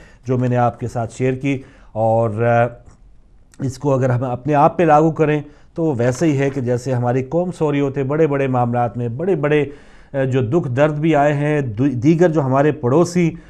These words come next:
वो मुश्किलात में हैं, दीगर हमारे बहन भाई मुश्किलात में हैं, लेकिन हम बिल्कुल आराम से बेखबर होकर सोए हुए हैं। तो जब तक हम सोए रहेंगे, अ,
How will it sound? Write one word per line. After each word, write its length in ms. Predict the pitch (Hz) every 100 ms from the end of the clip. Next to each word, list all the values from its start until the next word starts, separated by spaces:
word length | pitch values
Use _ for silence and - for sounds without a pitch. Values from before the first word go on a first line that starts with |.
| - 143
वो 120 | 151
मुश्किलात 580 | 143 131 135 131 131 131
में 100 | 131
हैं, 220 | 127 127
दीगर 280 | 123 131 143
हमारे 300 | 131 131 131
बहन 360 | 101 117 127 117
भाई 220 | 139 170
मुश्किलात 560 | 165 - 135 131 123
में 100 | 127
हैं, 180 | 123 117 - - - 107
लेकिन 260 | 117 127
हम 200 | 110 120
बिल्कुल 440 | 113 127 123 123 117
आराम 360 | 110 117 117
से 200 | 107 113
बेखबर 440 | 104 107 - 104 104
होकर 220 | 101 104
सोए 300 | - 110 117
हुए 180 | 123 131
हैं। 200 | 127 127 - -
तो 80 | 110
जब 300 | 104 170 170
तक 160 | 160 156
हम 140 | 143 123
सोए 480 | - - 143 185
रहेंगे, 440 | 180 156 160 139
अ, 60 | 139